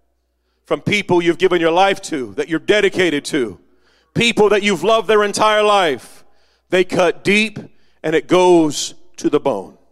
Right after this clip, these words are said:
The only way to get healing is by putting on Christ. In Romans chapter thirteen, verses eight, it says, "Owe no man anything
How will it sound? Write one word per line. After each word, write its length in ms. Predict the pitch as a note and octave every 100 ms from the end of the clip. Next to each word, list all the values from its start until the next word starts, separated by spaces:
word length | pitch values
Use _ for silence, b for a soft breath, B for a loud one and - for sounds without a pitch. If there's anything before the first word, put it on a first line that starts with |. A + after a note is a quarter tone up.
| _ _ _ _ _ _ _ _ _ _ _ _ _ _ _ _
The 160 | E3+ G3+
only 380 | B3 C4+ B3+ C4+
way 500 | B3 A#3+ A#3+ A3 G#3
to 140 | -
get 220 | F3+ G#3
healing 560 | F#3 G#3 E3+ G#2+ F2+ - _ _ _ _ _ _ F3+
is 160 | F3
by 160 | D#3+ C#3+
putting 380 | - G3 F#3 E3
on 400 | D#3 C#3+ C3+ A#2 - - _ _ _
Christ. 520 | G2+ F2 - - - _ _ _ _ _ _ _ _ _ _ _ _ _ _ _ _ D#3+ D#3+ D#3+ _ _ _ _ _ _ -
In 100 | B2+
Romans 480 | F3+ G#3+ G3+ F3+ -
chapter 320 | G#3+ G3 F3+
thirteen, 680 | - G3+ F#3 G#3 G#3 F#3+ D#3
verses 400 | F#3 F3+ D#3 E3
eight, 380 | G#3 G3+ - - - - _ _ _
it 140 | D3
says, 320 | - G3+ F#3+ G#3+
"Owe 280 | A3+ A3+ A3
no 320 | G3+ A3 G#3
man 360 | F#3+ G#3 F#3+ F3+
anything 720 | G#3 G#3 G3+ - D3+ A2 E2+